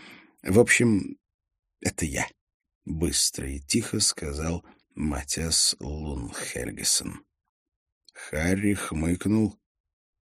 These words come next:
медленно кивнул. «Больно мне очень». «Понимаю». Лицо Лун Хельгесена приняло серьёзное и сочувственное выражение. Харри закатал штанину.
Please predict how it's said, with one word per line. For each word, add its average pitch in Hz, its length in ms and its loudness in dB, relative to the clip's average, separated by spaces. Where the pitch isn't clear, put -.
медленно 80 640 0
кивнул. 67 640 -6
«Больно 101 480 8
мне 82 260 0
очень». 73 380 -4
«Понимаю». 85 880 4
Лицо 127 320 6
Лун 127 240 8
Хельгесена 104 680 4
приняло 101 380 6
серьёзное 104 680 4
и 101 60 6
сочувственное 82 800 0
выражение. 64 680 -4
Харри 104 500 2
закатал 120 640 -2
штанину. 64 720 -4